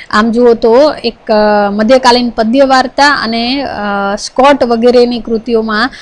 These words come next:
જે પ્રકારની કથા સંકલના થયેલી છે એ, અ, પ્રકારની કથા સંકલના કરવા,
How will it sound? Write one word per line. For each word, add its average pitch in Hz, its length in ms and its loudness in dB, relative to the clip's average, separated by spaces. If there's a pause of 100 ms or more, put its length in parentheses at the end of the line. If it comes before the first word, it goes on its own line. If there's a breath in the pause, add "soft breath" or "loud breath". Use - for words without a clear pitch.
(200 loud breath)
જે 277 220 2
પ્રકારની 233 500 -2
કથા 220 320 -4
સંકલના 214 600 -6
થયેલી 202 420 -4
છે 208 400 -2 (380 loud breath)
એ, 240 320 2 (200)
અ, 208 200 0
પ્રકારની 208 480 -2
કથા 208 300 -6
સંકલના 208 680 -6 (240)
કરવા, 196 460 -2